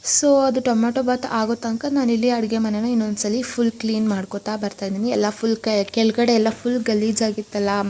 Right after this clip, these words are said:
ಇನ್ನು ನಾನು ದೀಪ ಕೂಡ ಹಚ್ಚಿರ್ಲಿಲ್ಲ, ಸ್ನಾನ ಮಾಡಿರಲಿಲ್ಲ, ಆ, ನಾಷ್ಟ ಎಲ್ಲನೂ, ಅಡುಗೆ ಎಲ್ಲನೂ ಮಾಡಿಬಿಟ್ಟು ಅದಾದಮೇಲೆ ಹೋಗಿ ಸ್ನಾನ ಮಾಡ್ಕೊಂಡು ದೀಪ ಹಚ್ಚೋದು ಅಂದ್ಬಿಟ್ಟು ಫಸ್ಟೇ ನಾನು ನಾಷ್ಟ ಮಾಡ್ಕೊತಾ ಇದ್ದೀನಿ.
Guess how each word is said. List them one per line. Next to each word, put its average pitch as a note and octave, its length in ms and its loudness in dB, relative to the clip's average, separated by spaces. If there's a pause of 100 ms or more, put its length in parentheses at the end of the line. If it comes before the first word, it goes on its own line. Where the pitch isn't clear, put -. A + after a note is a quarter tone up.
(500)
ಇನ್ನು C4 140 6
ನಾನು B3 280 4
ದೀಪ A3+ 180 0
ಕೂಡ A3+ 280 0
ಹಚ್ಚಿರ್ಲಿಲ್ಲ, G#3 420 2 (120)
ಸ್ನಾನ G#3 380 0
ಮಾಡಿರಲಿಲ್ಲ, G3+ 540 2 (280)
ಆ, G3+ 220 0
ನಾಷ್ಟ G3+ 340 -2
ಎಲ್ಲನೂ, G#3 520 2 (260)
ಅಡುಗೆ G3+ 260 -4
ಎಲ್ಲನೂ G#3 280 0
ಮಾಡಿಬಿಟ್ಟು G3+ 580 0 (460)
ಅದಾದಮೇಲೆ G#3 600 4
ಹೋಗಿ G3+ 140 4 (140)
ಸ್ನಾನ G3+ 180 4 (120)
ಮಾಡ್ಕೊಂಡು G3+ 500 2
ದೀಪ A3+ 200 -2
ಹಚ್ಚೋದು G3 300 -2
ಅಂದ್ಬಿಟ್ಟು G#3 280 -2
ಫಸ್ಟೇ G#3+ 380 -4
ನಾನು G3 180 -2
ನಾಷ್ಟ G3 340 -6
ಮಾಡ್ಕೊತಾ G3 540 -6
ಇದ್ದೀನಿ. G3 300 -4